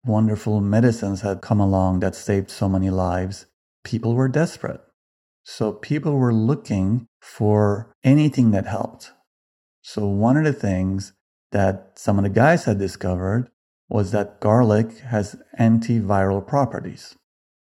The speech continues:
Now, garlic is an incredibly hot substance. Yes, if you use one clove in food that you're preparing for four people, it's not gonna be an issue. But when there's that element of fear that one's dealing with,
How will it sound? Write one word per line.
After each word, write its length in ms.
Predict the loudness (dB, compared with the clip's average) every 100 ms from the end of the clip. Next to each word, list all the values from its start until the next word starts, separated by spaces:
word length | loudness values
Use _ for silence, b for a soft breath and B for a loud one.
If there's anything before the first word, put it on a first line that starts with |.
| _
Now, 120 | -2
garlic 580 | -2 -2 0 2 2 0
is 80 | 0
an 80 | 0
incredibly 580 | 0 -2 0 2 2 0
hot 300 | 0 -2 -2
substance. 720 | -2 -2 -2 -16 -18 -20 -20 _ _ _
Yes, 300 | -8 -6 -6
if 160 | -8 -2
you 60 | 2
use 320 | 4 2 2
one 280 | 2 4 2
clove 480 | 2 2 2 0 -2
in 220 | -2 0
food 340 | -2 0 2 2
that 140 | 0
you're 160 | 0 -2
preparing 500 | -8 -4 -2 0 -2
for 160 | -6
four 260 | -8 -4 -6
people, 400 | -2 -4 0 -2
it's 120 | -2
not 140 | -6 -6
gonna 160 | -4
be 80 | -4
an 80 | -4
issue. 400 | -4 -4 -10 -14 -20 _ _
But 160 | -6 0
when 240 | 2 4
there's 180 | 4 4
that 220 | 2 0
element 320 | 2 2 2
of 100 | -2
fear 300 | -6 -2 0
that 220 | 0 -2 -2
one's 220 | -2 -2
dealing 380 | -4 -2 -2 -2
with, 340 | 0 -2 -4